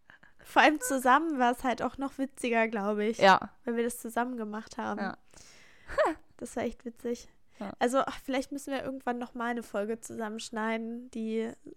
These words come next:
Speaker 2: besonders lustig war.
Speaker 1: Ja, auf
Speaker 2: Bei
Speaker 1: jeden
Speaker 2: der Pro-
Speaker 1: Fall. Ja.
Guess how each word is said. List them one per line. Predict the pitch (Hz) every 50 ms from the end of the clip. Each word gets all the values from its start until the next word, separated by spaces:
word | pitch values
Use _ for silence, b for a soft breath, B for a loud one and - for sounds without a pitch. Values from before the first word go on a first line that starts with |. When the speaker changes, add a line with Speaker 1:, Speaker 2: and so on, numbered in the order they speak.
| - - -
Speaker 2:
besonders | - 254 233 247 220 262 269 294 277 - -
lustig | 240 285 262 - - 330 - - 262
war. | 302 302 294 - - - - -
Speaker 1:
Ja, | 190 175 - - - - B B B B
auf | B 196
Speaker 2:
Bei | - 233
Speaker 1:
jeden | 226 240 233
Speaker 2:
der | -
Pro- | - -
Speaker 1:
Fall. | - 196 - - _ _ _ _ _ _ _ _ _ _ _ -
Ja. | 208 190 -